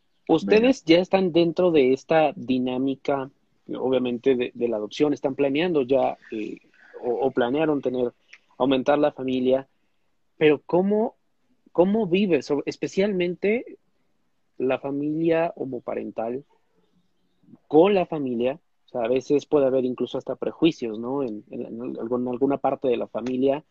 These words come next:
Speaker 1: este, por fuera, con lo, ahorita lo dices con los doctores,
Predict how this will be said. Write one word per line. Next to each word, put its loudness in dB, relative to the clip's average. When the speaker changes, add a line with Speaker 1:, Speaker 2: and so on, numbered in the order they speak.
Speaker 1:
este, -4
por 0
fuera, 2
con -8
lo, -4
ahorita 0
lo 2
dices -6
con -2
los -2
doctores, 0